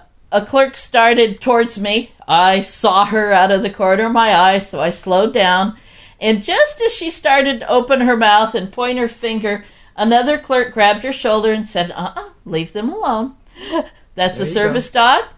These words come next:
Speaker 1: He's working. He's doing a good job." And the, the, I saw the other clerk go,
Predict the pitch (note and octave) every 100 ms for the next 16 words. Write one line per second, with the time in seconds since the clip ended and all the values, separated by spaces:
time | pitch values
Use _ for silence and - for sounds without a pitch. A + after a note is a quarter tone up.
0 | _ A3+ G#3 F#3+ G3+ G#3+ D4+ F4 B3+ G#3
1 | G#3 G#3 G#3+ G#3+ A#3+ A#3+ B3 G#3 F3 F#3+
2 | - - - _ A#3 A#3+ A#3 A3+ A3 E3
3 | G3+ G#3+ - G#3+ A3 A#3+ A3 A3+ A3+ A3+
4 | A3 A3+ G#3+ G#3 F#3+ F3+ B3 A4+ A#4 -